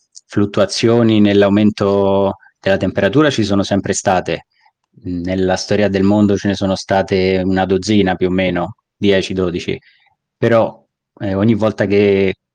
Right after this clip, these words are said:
che arrivavamo ai, ai picchi di temperatura più alta,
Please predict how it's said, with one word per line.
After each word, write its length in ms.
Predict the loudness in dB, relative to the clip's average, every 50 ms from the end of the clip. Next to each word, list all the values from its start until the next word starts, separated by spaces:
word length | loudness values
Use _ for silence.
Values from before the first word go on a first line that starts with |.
| _ _ _ _ _
che 200 | -4 -2 -2 0
arrivavamo 600 | 0 0 0 0 2 2 2 2 2 2 2 2
ai, 500 | 2 0 0 0 -2 -2 -2 -4 -6 -6
ai 140 | -4 -6 -2
picchi 340 | 0 0 -2 -2 -2 -8 -6
di 120 | -4 -4
temperatura 540 | -4 -4 -4 -2 -2 -2 -2 0 0 0 0
più 160 | 2 2 2
alta, 380 | 2 2 0 0 -2 -2 -2